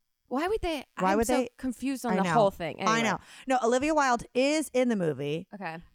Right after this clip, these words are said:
Speaker 2: but not as, like, his love interest.
Speaker 1: Mm, mm-hmm.
Speaker 2: Um, but she directed it.
Speaker 1: Oh, okay. I see. I
Speaker 2: Yeah,
Speaker 1: see.
Speaker 2: so that was the whole vibe.
Speaker 1: Got it, got it, got it.
Speaker 2: Um, hold on.
Speaker 1: Yeah.
Speaker 2: We know when I, when I was like, "I saw Dylan Don't Do Your Taxes," and I almost ran off the road.
Speaker 1: Yeah.
Speaker 2: I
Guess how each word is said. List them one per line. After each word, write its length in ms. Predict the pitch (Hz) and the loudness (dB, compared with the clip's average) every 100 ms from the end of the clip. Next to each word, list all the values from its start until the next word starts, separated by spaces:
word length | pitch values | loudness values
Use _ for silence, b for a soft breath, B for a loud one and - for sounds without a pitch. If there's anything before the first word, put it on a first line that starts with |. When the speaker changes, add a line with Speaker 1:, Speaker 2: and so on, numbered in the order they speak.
| _ | _
Speaker 2:
but 180 | 214 208 | -2 2
not 220 | 208 202 | 2 2
as, 160 | 202 | 2
like, 240 | 185 175 - | 2 0 0
his 460 | 180 160 156 - - | 0 2 0 -6 -6
love 240 | 165 175 | 0 0
interest. 480 | 151 135 131 117 - | 0 -6 -6 -6 -6
Speaker 1:
Mm, 200 | 208 190 | -10 -14
mm-hmm. 160 | 202 214 | -10 -2
Speaker 2:
Um, 220 | 208 185 | 0 0
but 160 | 175 202 | -2 -4
she 180 | - 220 | -4 -4
directed 380 | 185 160 - - | -2 -4 -6 -12
it. 100 | - _ _ - - - - | -14 _ _ -20 -20 -6 2
Speaker 1:
Oh, 180 | 185 | 2
okay. 220 | 185 180 - | 2 -2 -6
I 40 | 170 | -10
see. 120 | 156 | -10
I 40 | 117 | -10
Speaker 2:
Yeah, 220 | 196 170 | -4 -4
Speaker 1:
see. 80 | 151 | -4
Speaker 2:
so 260 | 170 196 180 | -4 -2 0
that 180 | 170 | -2
was 120 | - 160 | -4 -8
the 80 | |
whole 180 | 156 147 | -2 -2
vibe. 400 | 135 135 127 - - | 0 -4 -6 -10 -8
Speaker 1:
Got 180 | 190 175 | -4 -4
it, 140 | 180 | -4
got 140 | 185 | -6
it, 60 | 175 | -8
got 200 | 170 175 | -10 -4
it. 60 | 202 | 0
Speaker 2:
Um, 380 | 233 220 208 196 - _ _ _ _ _ 214 | 2 2 0 -4 -8 _ _ _ _ _ -8
hold 240 | 202 233 | -2 0
on. 300 | 165 - - _ _ | -2 -4 -10 _ _
Speaker 1:
Yeah. 200 | 196 - - | -8 -8 -6
Speaker 2:
We 180 | 226 | -4
know 160 | 233 233 | 0 0
when 120 | 269 285 | 0 0
I, 180 | 302 269 - | -4 -6 -10
when 220 | - 208 | -8 -4
I 100 | 196 | -2
was 160 | 185 185 | -4 -4
like, 260 | 175 185 - | -4 -6 -8
"I 120 | 180 | -8
saw 260 | 175 180 180 | -4 -2 0
Dylan 260 | 180 175 | 0 -2
Don't 160 | 170 165 | -2 -2
Do 80 | 160 | -2
Your 100 | 156 | -4
Taxes," 360 | 170 165 165 | -4 -4 -6
and 60 | 160 | -6
I 100 | 143 | -6
almost 400 | 139 135 139 - _ _ _ | -4 -6 -8 -14 _ _ _
ran 180 | 165 160 | -6 -4
off 140 | 143 | -6
the 80 | 156 | -6
road. 280 | 147 139 156 | -4 -2 -2
Speaker 1:
Yeah. 220 | 220 165 165 _ _ _ _ _ _ _ - | -2 -4 -6 _ _ _ _ _ _ _ 2
Speaker 2:
I 180 | 254 | 2